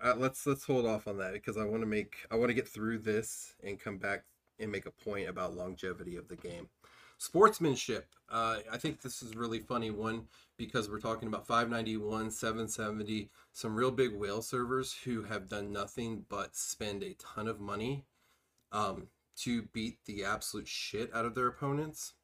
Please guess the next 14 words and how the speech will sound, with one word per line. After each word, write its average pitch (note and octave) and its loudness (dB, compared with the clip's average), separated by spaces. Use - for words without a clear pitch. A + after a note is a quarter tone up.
Um, G#2 0
and A2+ 0
then B2+ 2
they A#2 2
only F3 4
really D3+ 2
started C#3 2
complaining B2 0
when A2 0
they G#2 -2
got A2 0
matched G#2+ -2
together. F#2+ -6
<laughs> - -8